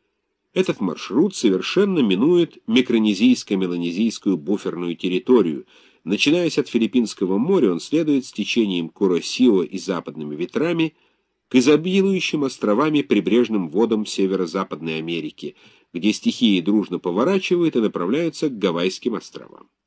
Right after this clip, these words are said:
Стоит заменить Микронезию и Меланезию этой областью в роли промежуточной станции для азиатских мореплавателей, следующих в восточную часть Тихого океана,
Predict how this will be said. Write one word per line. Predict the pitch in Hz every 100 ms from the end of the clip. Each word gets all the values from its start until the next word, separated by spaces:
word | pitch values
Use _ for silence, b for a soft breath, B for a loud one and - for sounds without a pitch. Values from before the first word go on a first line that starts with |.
| _ _ _ _ _ _ _ _ _ _ _ _ _ _ _ _ _ _ _
Стоит | - 185 214 160
заменить | 180 190 175 117 -
Микронезию | 123 127 135 139 139 127 98 90 87 82
и | 98
Меланезию | 95 107 110 110 120 107 - 80 71 - _ _ _
этой | 120 110 - 82 -
областью | 175 143 90 - - 80 76
в | 87 101
роли | 113 95
промежуточной | - 101 110 104 90 - - 98
станции | - 98 78 - 82
для | 82 90
азиатских | 90 92 - - -
мореплавателей, | 95 120 - 92 80 76 78 73 -
следующих | - 101 90 85 - 80
в |
восточную | 90 90 90 82 85 82
часть | - 78 -
Тихого | 80 - 78
океана, | 80 151 190 196 185